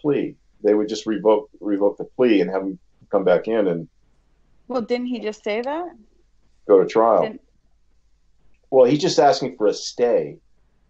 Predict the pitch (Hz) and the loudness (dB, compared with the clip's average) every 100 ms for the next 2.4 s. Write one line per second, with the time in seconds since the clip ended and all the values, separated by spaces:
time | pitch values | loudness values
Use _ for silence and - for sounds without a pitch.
0 | _ _ 98 92 90 90 90 - - 101 | _ _ -4 -2 0 0 -2 -6 -6 -4
1 | 101 107 - 87 101 104 107 107 107 - | -2 -2 -4 -4 2 2 0 -4 -14 -10
2 | 98 98 127 143 | -8 -8 -8 -10